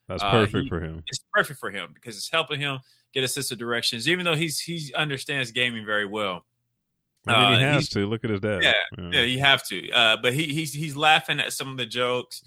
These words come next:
Speaker 2: uh, 'cause it's Legos as well, and they always do, like, a good job of,
Speaker 1: Yeah.
Speaker 2: uh, you know,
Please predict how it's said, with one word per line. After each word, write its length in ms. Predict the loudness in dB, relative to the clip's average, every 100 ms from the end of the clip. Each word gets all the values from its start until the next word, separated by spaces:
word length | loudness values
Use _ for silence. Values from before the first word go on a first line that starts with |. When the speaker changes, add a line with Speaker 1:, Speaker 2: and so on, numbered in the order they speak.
| -20 _ 0
Speaker 2:
uh, 440 | 2 4 2 0
'cause 200 | -4 -6
it's 140 | -6 0
Legos 440 | 6 6 6 -2
as 120 | -4
well, 240 | 0 4 4
and 80 | 2
they 140 | 2
always 260 | 2 2 -2
do, 100 | -6
like, 200 | -6 -6
a 20 |
good 200 | -6 -2
job 300 | 0 0 -2
of, 160 | -8 -10 _ _ _
Speaker 1:
Yeah. 120 | -8 -4
Speaker 2:
uh, 200 | -4 -6
you 140 | -2 -2
know, 280 | 0 -4